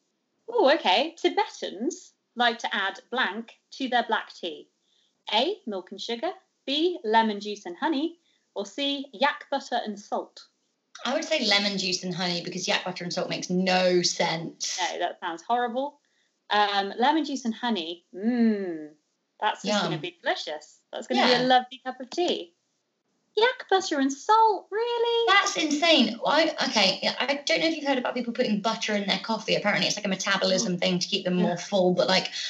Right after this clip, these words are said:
Speaker 2: I don't want butter.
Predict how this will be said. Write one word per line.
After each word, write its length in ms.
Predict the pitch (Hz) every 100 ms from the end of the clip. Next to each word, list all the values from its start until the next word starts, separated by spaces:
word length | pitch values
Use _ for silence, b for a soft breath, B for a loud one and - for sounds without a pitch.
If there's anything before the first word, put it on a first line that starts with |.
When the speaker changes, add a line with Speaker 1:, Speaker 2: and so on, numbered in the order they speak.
| B -
Speaker 2:
I 200 | 339 403
don't 320 | 381 311 262
want 360 | 285 381 320 - _ _ _ _ _ _ _ _
butter. 520 | 220 196 202 113 175